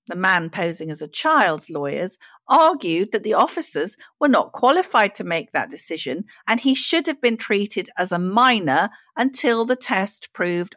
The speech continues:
otherwise. The judge agreed. Costs were awarded against Border Force, and the migrant was awarded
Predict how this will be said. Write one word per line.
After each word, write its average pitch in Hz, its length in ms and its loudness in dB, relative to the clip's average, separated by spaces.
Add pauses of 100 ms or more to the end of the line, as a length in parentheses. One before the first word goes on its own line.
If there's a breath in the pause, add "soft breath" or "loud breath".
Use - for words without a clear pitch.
otherwise. 190 760 4 (380)
The 151 120 -4
judge 247 520 2
agreed. 208 640 -2 (720)
Costs - 540 0
were 190 140 2
awarded 196 800 0 (100)
against 226 580 0
Border 170 300 -4
Force, 147 640 -4 (260 loud breath)
and 220 160 4
the 220 40 2
migrant 220 760 0
was 214 260 -2
awarded 220 680 0